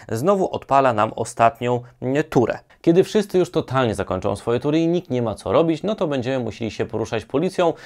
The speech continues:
Tutaj taka jedna rada. Zauważyłem, że w, przynajmniej w tych partiach, które mam za sobą, mm, na początku nikt się nie rusza policją, ponieważ wszyscy inwestują w zasoby, a później ta policja goni i ciężko cokolwiek <laughs> zrobić. Tak czy inaczej,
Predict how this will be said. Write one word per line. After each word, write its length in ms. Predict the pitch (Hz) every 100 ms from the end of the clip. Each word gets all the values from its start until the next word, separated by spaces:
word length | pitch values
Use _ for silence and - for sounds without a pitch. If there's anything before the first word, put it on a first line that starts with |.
| - -
Tutaj 300 | - 226 180
taka 340 | 127 123 127 113
jedna 460 | 104 127 113 95
rada. 280 | 113 139 143 - -
Zauważyłem, 580 | 113 117 113 147 143 110
że 200 | 120 120
w, 120 | -
przynajmniej 300 | 113 113 113
w 40 |
tych 160 | - -
partiach, 320 | 143 123 104
które 200 | - 98
mam 160 | 95 95
za 100 | 202
sobą, 380 | 208 214 220 220 - -
mm, 320 | 127 123 120
na 80 | 131
początku 380 | 131 175 170
nikt 200 | 131 294
się 100 | -
nie 80 | 135
rusza 220 | 127 127
policją, 380 | - 123 156 151
ponieważ 300 | 123 120 113
wszyscy 320 | - 156 -
inwestują 640 | 135 107 104 131 131 127 107
w 260 | 92 123 131 - -
zasoby, 520 | 101 127 185 135 98 - -
a 80 | -
później 280 | 98 147 135
ta 100 | 135
policja 380 | - 139 - 113
goni 360 | 131 165 -
i 40 | 104
ciężko 460 | - 143 - 127
cokolwiek 580 | 123 113 131 127 123 123 107
<laughs> 80 | 117
zrobić. 360 | 185 120 107 - - -
Tak 180 | 156 170
czy 120 | 160
inaczej, 420 | 151 143 214